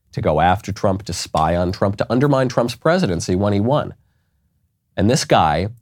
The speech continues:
who got caught dead to rights, we've got the receipts, we've got the documents. He even charged the Clinton campaign. This guy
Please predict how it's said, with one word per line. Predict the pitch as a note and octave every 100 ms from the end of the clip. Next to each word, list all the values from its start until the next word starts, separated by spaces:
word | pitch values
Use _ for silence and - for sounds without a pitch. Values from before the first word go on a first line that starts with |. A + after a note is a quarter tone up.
| _ _
who | G#2+
got | G#2+ G2
caught | - G#2+ G2 -
dead | A#2 B2+ D3
to | E3+
rights, | B2+ G#2+ D2 D2+ - -
we've | F2 -
got | A2 G#2+
the | C3
receipts, | B2 A#2+ B2+ A2 -
we've | F#2
got | - G2 G#2
the | A2
documents. | G2+ F2+ G#2 G#2 G#2+ - -
He | G3
even | A3+ A3+
charged | E3 G3+ G3+ G3 -
the | D#3
Clinton | D3 G3+ G3+ C3
campaign. | A2 F2 G2+ B1 - _ _ _ _ _ _
This | - G3
guy | - G3 E3+ C3 B2